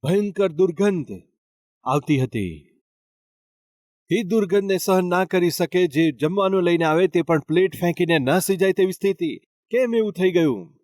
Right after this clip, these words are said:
હેરોદ કોણ હતા જાણો છો? તે રાજા હતા. એવા રાજાના જીવનની અંદર આવી દુર્ભાગ્યની સ્થિતિ કેમ આવી? તેને અને સર્વ લોકોને જે ઉદ્ધાર આપવા માટે આવ્યા, તે પ્રભુ ઈસુને તેણે ના પાડી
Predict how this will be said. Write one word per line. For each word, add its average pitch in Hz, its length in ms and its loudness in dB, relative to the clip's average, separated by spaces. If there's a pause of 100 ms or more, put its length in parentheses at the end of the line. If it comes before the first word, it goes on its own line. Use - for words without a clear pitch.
(520)
હેરોદ 143 240 2
કોણ 156 220 2
હતા 139 220 0
જાણો 131 260 2
છો? 131 200 -4 (260)
તે 117 160 -4
રાજા 151 320 -2
હતા. 92 300 -8 (960)
એવા 175 240 0
રાજાના 170 420 0
જીવનની 156 440 2
અંદર 139 320 2
આવી 127 460 -4
દુર્ભાગ્યની 170 580 0
સ્થિતિ 185 260 -2
કેમ 208 220 0
આવી? 95 280 -6 (1400)
તેને 127 280 2 (580)
અને 127 180 0
સર્વ 160 300 0
લોકોને 156 360 0
જે 143 140 0
ઉદ્ધાર 143 380 0
આપવા 156 300 0
માટે 147 220 0
આવ્યા, 135 400 -2 (160)
તે 131 160 0
પ્રભુ 139 300 0
ઈસુને 143 520 0
તેણે 117 300 -2
ના 120 200 -4
પાડી 127 360 -4